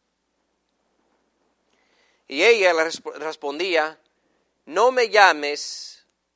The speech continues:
Noemí, sino llamadme Mara." Bueno, cambio de nombre. ¿Qué, qué significa?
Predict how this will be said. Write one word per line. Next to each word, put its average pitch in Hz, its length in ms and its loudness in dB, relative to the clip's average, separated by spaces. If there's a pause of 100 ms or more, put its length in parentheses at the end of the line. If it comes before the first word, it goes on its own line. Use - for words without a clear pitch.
(340)
Noemí, 139 500 -6 (1200)
sino 196 280 -4
llamadme 214 580 4
Mara." 208 640 2 (1600)
Bueno, 370 200 -20 (920)
cambio 170 320 -10
de 110 80 -12
nombre. 131 420 -16 (1000)
¿Qué, 165 200 -20
qué - 120 -20
significa? 156 540 -20